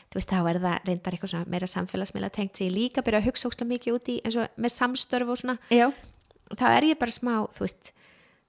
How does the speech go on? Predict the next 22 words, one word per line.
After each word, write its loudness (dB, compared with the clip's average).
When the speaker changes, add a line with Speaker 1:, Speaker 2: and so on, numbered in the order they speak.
Speaker 1:
bara, -6
er 4
þetta, -2
er 0
þetta -8
að -6
borga -6
sig? -6
Speaker 2:
Mhm. 2
Speaker 1:
Þú -2
veist, -6
og, -4
og -6
ég -2
reyna -2
að -6
vera -2
rosa 0
ströng -2
við -4
sjálfa -2
mig, -4